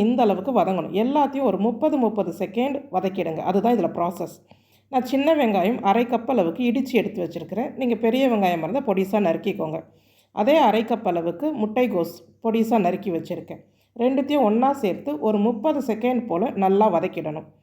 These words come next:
ஒரு முப்பது செகண்ட் கழிச்சு அரை கப் அளவுக்கு துருவிய கேரட், அதையுமே சேர்த்து நல்லா வதக்கிடுங்க. உங்களுக்கு எந்த மாதிரி காய்கறிகள் விருப்பமோ, அந்த மாதிரி காய்கறிகளை இதுல நீங்க சேர்த்துக்கலாம்.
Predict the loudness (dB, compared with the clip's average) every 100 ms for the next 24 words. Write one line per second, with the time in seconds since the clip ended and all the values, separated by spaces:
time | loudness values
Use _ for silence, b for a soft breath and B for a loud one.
0 | _ _ _ -4 -2 0 0 0 0 0
1 | 0 0 0 -4 -6 0 2 2 0 0
2 | 0 0 -2 -2 0 2 2 2 0 2
3 | 2 2 -2 -10 _ _ _ _ -6 0
4 | 0 0 0 0 -2 -2 0 2 4 4
5 | 2 -2 -4 -8 -8 -12 -6 -4 0 0
6 | 0 0 2 0 2 0 2 2 4 4
7 | 2 0 0 0 0 0 -4 -4 -8 -10
8 | b b b b -2 2 4 2 2 4
9 | 4 2 0 -2 0 0 0 -4 -4 -4
10 | -4 -6 -10 -10